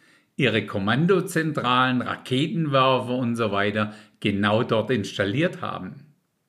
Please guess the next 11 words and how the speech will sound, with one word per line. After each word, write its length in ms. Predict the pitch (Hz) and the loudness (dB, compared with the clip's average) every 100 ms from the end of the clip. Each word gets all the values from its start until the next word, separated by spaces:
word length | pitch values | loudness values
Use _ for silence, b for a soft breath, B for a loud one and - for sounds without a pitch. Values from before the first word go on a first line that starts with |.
| - | -2
Das 300 | 139 143 165 | 0 0 -2
Hamas-Hauptquartier 1120 | 156 175 180 143 165 - 170 156 - 175 165 | 2 2 2 0 0 0 0 0 0 0 0
befindet 720 | 160 135 - 151 180 175 170 | 2 -2 0 2 2 0 -2
sich 260 | - 165 - | -4 -6 -4
ja 300 | 120 104 - | 0 0 0
aktuell 540 | 170 - 147 127 135 | -4 -4 -2 0 0
unter 400 | 151 165 165 156 | 0 0 2 0
einem 340 | 131 135 135 123 | 0 0 0 0
der 100 | 113 | -2
größten 480 | - 120 117 - | -2 -2 -2 -4
Krankenhäuser. 960 | 113 92 107 214 87 95 - - - - | -4 -4 -4 -4 -6 -6 -8 -12 -18 -20